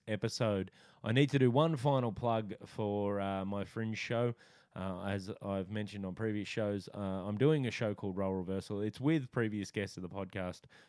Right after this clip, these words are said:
Julia Wilson, and, uh, it starts this week. Uh, if you listen to this the day it, uh, the day it drops, uh, then it will, uh, the first night is tomorrow night. So Wednesday,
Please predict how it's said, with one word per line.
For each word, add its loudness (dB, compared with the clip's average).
Julia 2
Wilson, 2
and, 4
uh, 4
it -4
starts 4
this 0
week. 2
Uh, 4
if -2
you 2
listen 0
to -2
this 0
the -4
day 2
it, -2
uh, -2
the -6
day 2
it -6
drops, 4
uh, -2
then 0
it -4
will, 0
uh, 2
the -6
first 2
night 2
is -4
tomorrow 2
night. 0
So -2
Wednesday, 0